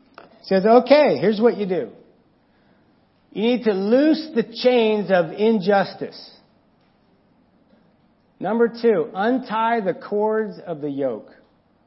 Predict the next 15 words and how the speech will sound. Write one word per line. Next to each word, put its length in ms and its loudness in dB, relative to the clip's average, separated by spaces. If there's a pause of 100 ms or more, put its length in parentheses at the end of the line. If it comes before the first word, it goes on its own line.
(1080)
Help 240 -8
people 280 -8
out, 240 -10
basically. 580 -18 (1700)
Number 240 0
three, 340 2
set 380 -2
the 100 0
oppressed 680 -4
free. 400 -2 (720)
Number 320 -2
four, 260 2
break 420 2
every 560 -2
yoke. 400 0